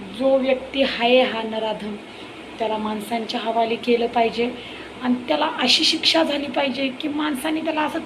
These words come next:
तुडवून, तुडवून मारलं पाहिजे, त्याच्या असं तुडवून, तुडवून त्याचा जीव घेतला पाहिजे, नाहीतर त्याचा असा नरडीचा घोट घेतला पाहिजे. माझं भाषण, मी खूप वाईट शब्द येतात माझ्या तोंडात,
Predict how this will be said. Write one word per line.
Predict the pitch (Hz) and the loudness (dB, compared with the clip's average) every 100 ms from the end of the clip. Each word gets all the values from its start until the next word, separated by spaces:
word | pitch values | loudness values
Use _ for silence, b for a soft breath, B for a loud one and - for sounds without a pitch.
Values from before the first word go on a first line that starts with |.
| - | -2
तुडवून, | 370 370 370 339 | 2 4 4 2
तुडवून | - 370 370 370 349 | 0 2 6 6 4
मारलं | 330 302 262 | 2 2 2
पाहिजे, | 262 277 247 247 | -2 -2 -4 -4
त्याच्या | 294 262 294 | -4 -2 0
असं | 285 277 320 320 B B B B B - - | 0 0 -2 -2 B B B B B -6 0
तुडवून, | 349 349 370 | 2 2 2
तुडवून | - 359 349 359 | 2 0 0 -2
त्याचा | 320 359 | -2 0
जीव | 349 240 - 330 | 2 4 4 4
घेतला | 285 302 269 | 4 2 0
पाहिजे, | 262 254 | 0 0
नाहीतर | 254 262 | 0 0
त्याचा | 254 285 294 | -4 -2 0
असा | 285 | 0
नरडीचा | 277 269 277 262 262 262 - | 0 0 0 -2 -4 -4 -4
घोट | 226 254 | -2 -2
घेतला | 226 247 247 | -2 -2 0
पाहिजे. | 233 233 214 226 - - - - - - - - - - - - - - - - - - - - | 0 -2 -4 -6 -8 -14 -16 -16 -16 -8 -6 -6 -12 -16 -16 -14 -14 -14 -14 -14 -14 -14 -14 -4
माझं | 247 247 240 247 | 0 2 2 0
भाषण, | - - 214 - 269 | -2 -4 -2 0 4
मी | 254 262 269 269 277 277 277 - - - - - - - - - - | 4 4 2 0 0 -4 -6 -12 -16 -16 -16 -16 -16 -16 -16 -16 -12
खूप | - 330 320 | -4 -4 2
वाईट | 330 320 | 4 4
शब्द | - 339 262 302 | 2 -2 0 0
येतात | 302 277 | 0 0
माझ्या | 269 269 269 | 0 -2 -4
तोंडात, | 277 254 | -4 -4